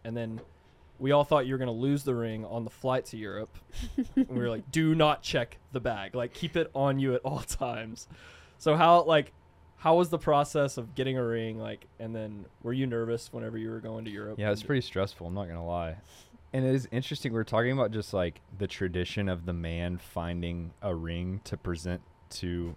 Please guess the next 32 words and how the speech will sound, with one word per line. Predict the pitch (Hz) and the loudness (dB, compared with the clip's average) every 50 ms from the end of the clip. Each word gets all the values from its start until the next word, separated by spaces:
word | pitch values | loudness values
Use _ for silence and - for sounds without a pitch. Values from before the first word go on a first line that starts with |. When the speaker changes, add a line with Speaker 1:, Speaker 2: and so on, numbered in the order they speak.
| - - - | -12 -8 -6
Speaker 3:
this | 95 92 - - - | -4 -4 -4 -6 -10
woman | 87 85 85 85 87 90 92 92 95 92 92 98 - - | -8 -6 -4 -2 -2 -2 -2 -2 -2 -4 -6 -8 -12 -14
to | - - 98 90 | -8 -4 -4 -4
then, | 90 87 90 90 87 87 87 | -2 -2 -2 -2 -2 -2 -4
like, | 85 82 80 82 - - - - - - - - _ - - - - _ - _ _ - | -4 -6 -6 -8 -10 -14 -20 -20 -20 -20 -20 -20 _ -20 -20 -20 -20 _ -20 _ _ -10
have | - - 87 87 87 - | -4 -2 0 0 0 -2
her | - 92 87 85 85 85 87 85 - - - - - - - - - - - - - - - - - - - - - _ _ - | -2 -2 0 0 0 0 -2 -4 -6 -10 -20 -20 -20 -20 -20 -20 -20 -20 -20 -20 -20 -20 -20 -20 -20 -20 -20 -20 -20 _ _ -4
promise | - - 95 85 85 85 85 87 90 90 - - - - | -2 -2 0 0 0 0 0 -2 -2 -4 -6 -10 -10 -8
that | - 87 - | -6 -6 -6
she | - - - 92 | -6 -6 -6 -4
will | 87 87 85 | -4 -4 -6
marry | 82 82 82 82 87 90 90 90 | -6 -6 -6 -6 -4 -4 -2 -2
you, | 92 92 92 95 95 95 95 - - | 0 0 2 2 2 0 -2 -4 -6
and | 107 95 87 87 | -6 -4 -4 -4
the | 87 85 | -4 -4
ring | 85 87 90 92 92 90 | -4 -4 -4 -2 -2 -2
is, | 85 - - | -4 -4 -4
like, | 82 82 - - - | -4 -6 -6 -6 -6
your | 90 87 - - | -6 -4 -4 -4
offering | 87 82 78 - - 92 90 92 95 92 | -4 -4 -6 -6 -6 -6 -4 -4 -4 -6
to | - 90 | -6 -8
show, | 82 - - 90 85 | -8 -6 -4 -4 -4
like, | 82 82 - | -4 -4 -6
your | - 90 87 | -6 -6 -4
legitimacy. | 87 90 90 85 90 85 87 85 87 87 - - 104 98 101 104 104 - - - - - - - - - - - _ _ - - - - - - - | -4 -4 -4 -4 -4 -4 -4 -4 -6 -6 -6 -6 -4 -4 -4 -4 -6 -8 -14 -20 -20 -20 -20 -20 -20 -20 -20 -20 _ _ -20 -20 -20 -20 -20 -14 -10
It's | - 107 - | -8 -6 -4
just, | - 127 - - | -4 -4 -2 -2
like, | 170 143 | -4 -2
such | - - 151 - | 0 -2 0 0
an | 131 110 | 0 -2
interesting | - 107 104 - - 110 - - 107 101 95 | -2 -4 -4 -4 -4 -6 -6 -4 -4 -2 -2
idea | 90 87 82 90 92 92 85 73 73 | -2 -2 -2 -2 0 0 -2 -2 -6